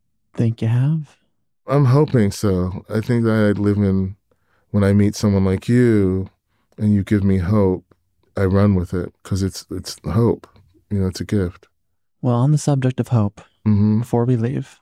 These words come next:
Speaker 2: Mm-hmm.
Speaker 1: I have a couple things for you.
Speaker 2: Sure.
Speaker 1: I quoted that, um, commencement speech
Speaker 2: Uh-huh.
Speaker 1: you gave back in twenty fourteen.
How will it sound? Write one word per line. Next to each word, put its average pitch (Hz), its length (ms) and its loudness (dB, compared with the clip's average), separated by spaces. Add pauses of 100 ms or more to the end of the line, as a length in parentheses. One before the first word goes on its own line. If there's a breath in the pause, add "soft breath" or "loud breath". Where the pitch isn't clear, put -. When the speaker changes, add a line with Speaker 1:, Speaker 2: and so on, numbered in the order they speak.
(120)
Speaker 2:
Mm-hmm. 110 300 0
Speaker 1:
I 131 40 0
have 143 60 -6
a 147 60 -8
couple - 260 -4
things 110 260 -2
for 123 200 -8
you. 147 220 -6 (100)
Speaker 2:
Sure. 98 480 -2 (560)
Speaker 1:
I 131 60 0
quoted 120 280 -2
that, 110 180 2
um, 107 360 0 (260)
commencement 139 520 0
speech - 580 -6
Speaker 2:
Uh-huh. 113 440 0
Speaker 1:
you 123 80 0
gave 113 260 0
back 110 240 0
in 110 60 0
twenty 110 200 0
fourteen. 107 600 -2